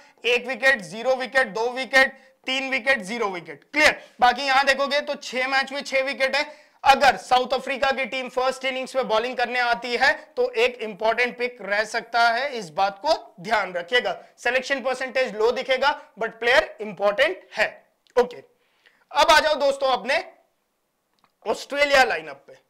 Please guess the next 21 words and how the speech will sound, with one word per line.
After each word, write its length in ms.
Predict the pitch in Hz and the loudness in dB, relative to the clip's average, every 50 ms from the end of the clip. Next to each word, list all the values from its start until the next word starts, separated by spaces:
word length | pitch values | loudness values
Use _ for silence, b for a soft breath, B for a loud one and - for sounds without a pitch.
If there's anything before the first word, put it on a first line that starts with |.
| _ _ _ _ _ _ - | _ _ _ _ _ _ -10
ऑस्ट्रेलिया 480 | 226 214 - - 294 311 339 349 359 | -10 -10 -4 2 2 4 8 8 8
लाइनअप 360 | 349 320 294 302 311 311 311 311 | 8 8 6 4 2 0 0 0
पे 80 | 302 302 | 0 2
दोस्तों 340 | 240 277 269 254 - 277 277 | 2 0 -2 0 -2 -2 -2
विकेट 320 | 220 247 - 262 277 277 277 | -2 -4 -2 -2 -2 -2 -2
कीपिंग 280 | 269 233 269 285 277 | -6 -6 -6 -2 -2
वाले 180 | 262 247 269 269 | 0 0 0 0
सेक्शन 300 | - 254 240 - 247 240 | -2 -6 -8 -8 -6 -2
पे 80 | 240 262 | 0 2
आप 200 | 247 240 226 233 | 2 2 0 0
लोगों 180 | 240 220 254 | -2 -4 -4
को 140 | 240 247 285 233 | -2 -2 -4 -4
जोश 340 | 180 214 226 254 254 - | -2 -2 -2 -2 -2 -4
इंग्लिश 280 | 240 220 220 220 220 202 | -6 -8 -8 -8 -8 -10
दिखेगा, 440 | 156 139 165 - - 143 139 143 - b b b b b b b - | -10 -14 -16 -14 -14 -14 -16 -16 -20 b b b b b b b -4
ठीक 160 | 269 262 277 | 2 4 6
है, 100 | 269 247 | 6 4
इंपॉर्टेंट 440 | 233 233 202 233 233 240 247 254 240 | 4 0 -2 0 2 4 2 2 2
प्लेयर 220 | 240 240 247 247 254 | 0 0 0 2 0
है 60 | 262 | 0
दोस्तों। 360 | 247 254 247 - - 277 240 | -2 -4 -6 -4 -2 -2 -2